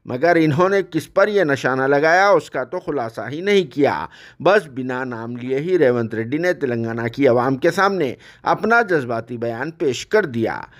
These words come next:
जिस पर सभी लोगों की तरफ से इन्हें अप्रिशिएट भी किया जा रहा है। जिस पर आप सबका क्या कहना है कमेंट बॉक्स में ज़रूर जवाब देना और साथ में गेस भी कर लेना कि रेवंत रेड्डी ने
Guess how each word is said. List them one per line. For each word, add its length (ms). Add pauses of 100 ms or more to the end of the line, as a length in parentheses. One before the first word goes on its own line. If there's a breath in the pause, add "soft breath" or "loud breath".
(160 soft breath)
जिस 160
पर 240
सभी 280
लोगों 280
की 120
तरफ 260
से 180
इन्हें 200
अप्रिशिएट 540
भी 120
किया 300
जा 180
रहा 320
है। 220 (340 soft breath)
जिस 140
पर 200
आप 160
सबका 380
क्या 240
कहना 320
है 180
कमेंट 380
बॉक्स 280
में 140
ज़रूर 360
जवाब 360
देना 360 (300 loud breath)
और 200
साथ 400
में 200
गेस 220
भी 140
कर 200
लेना 340
कि 160
रेवंत 380
रेड्डी 260
ने 180